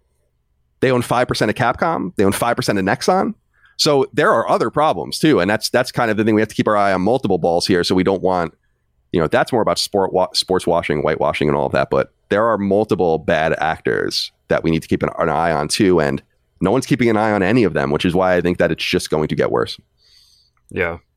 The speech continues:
Speaker 2: Yeah. Well, I mean, that, again, this is, this is exactly what happened in Hollywood. Everybody, uh, put all their po-, uh, put all their eggs in the big blockbuster bucket, and then, uh,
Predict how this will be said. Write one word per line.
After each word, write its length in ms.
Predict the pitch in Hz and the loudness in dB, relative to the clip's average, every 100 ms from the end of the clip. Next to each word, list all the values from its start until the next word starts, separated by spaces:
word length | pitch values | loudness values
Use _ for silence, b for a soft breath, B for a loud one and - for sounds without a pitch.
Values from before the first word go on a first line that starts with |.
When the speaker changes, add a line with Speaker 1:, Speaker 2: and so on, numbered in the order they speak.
| - | -8
Speaker 2:
Yeah. 280 | 104 98 76 | -2 0 0
Well, 160 | 113 | 0
I 120 | 110 127 | 0 0
mean, 160 | 123 | 0
that, 200 | 123 123 - | 0 -2 -2
again, 360 | 139 143 127 | -2 -2 -2
this 160 | 120 - | -2 -2
is, 240 | 123 101 - | -2 -4 -8
this 240 | 127 156 | -2 0
is 140 | 147 117 | 0 0
exactly 440 | 113 120 135 131 | 0 -2 -2 0
what 100 | 113 | 0
happened 300 | 110 104 104 | 0 -2 -2
in 100 | 95 | -2
Hollywood. 480 | 92 95 92 85 85 | -2 0 0 -2 -2
Everybody, 460 | 95 110 110 110 101 | 0 2 2 0 -2
uh, 520 | - 120 - 95 80 82 | -6 -14 -8 -6 -6 -4
put 140 | 135 | 0
all 120 | 117 127 | 0 2
their 100 | 120 | 0
po-, 300 | 127 113 - | 0 0 0
uh, 140 | 104 - - | -2 -2 -2
put 120 | 160 | 0
all 140 | 160 | 2
their 160 | 151 139 | 2 2
eggs 280 | 123 113 117 | 2 0 -2
in 140 | 104 | -2
the 320 | 101 98 92 b b b b b - 98 | -2 -4 -6 b b b b b -10 0
big 220 | 143 120 | 0 0
blockbuster 1300 | 117 117 - 117 117 117 107 104 104 101 76 101 104 | -2 -2 0 -2 0 2 2 2 2 -2 -6 -16 -4
bucket, 380 | 120 131 131 - _ _ _ _ - | -2 0 -2 -4 _ _ _ _ -4
and 220 | 107 107 | -2 0
then, 720 | 104 101 98 98 98 98 101 - | 0 0 0 0 -2 -4 -6 -4
uh, 460 | 98 90 92 90 | -2 0 0 0